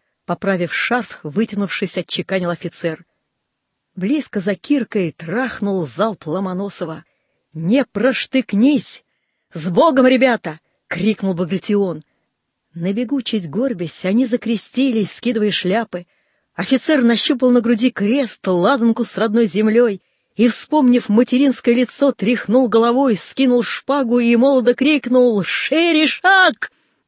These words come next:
Багратион вскочил на коня. «Ура!»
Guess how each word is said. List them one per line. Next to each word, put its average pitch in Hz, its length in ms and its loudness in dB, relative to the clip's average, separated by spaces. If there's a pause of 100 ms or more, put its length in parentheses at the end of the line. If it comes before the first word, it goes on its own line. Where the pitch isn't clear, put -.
(500)
Багратион 233 640 0
вскочил 254 400 0
на 233 120 4
коня. 254 640 0
«Ура!» 392 1160 0